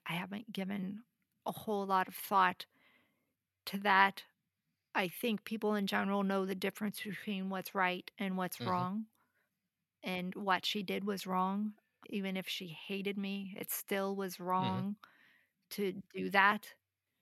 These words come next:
Speaker 1: I know from dating him, I mean, my mental health went down, as it does when you're in emotionally and mentally, physically abusive
Speaker 2: Yes.
Speaker 1: relationships, and she had been in mental hospitals.
Speaker 2: Oh, she really
Speaker 1: And
Speaker 2: had.
Speaker 1: part of me
Speaker 2: Oh.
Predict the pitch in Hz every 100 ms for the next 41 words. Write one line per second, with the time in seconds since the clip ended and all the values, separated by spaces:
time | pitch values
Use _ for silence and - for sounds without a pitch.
0 | _ 226 220 247 254 254 233 233 233 -
1 | 226 214 208 202 202 208 208 185 202 196
2 | 208 214 - 196 196 190 185 185 185 185
3 | 196 196 196 214 180 202 196 - 196 190
4 | 196 - 170 180 208 233 302 - _ _
5 | _ - 208 190 185 185 180 190 202 202
6 | 190 185 190 185 180 175 202 190 180 185
7 | 185 196 180 180 175 - 190 202 180 185
8 | 185 190 - 202 185 196 185 180 190 208
9 | 196 226 226 - - _ _ _ _ _
10 | _ - 220 214 208 - - 226 185 220
11 | 220 208 208 202 226 254 233 185 175 185
12 | - 180 - - - 101 110 127 113 -
13 | 113 101 113 123 120 95 104 120 214 233
14 | 269 311 277 240 226 226 123 117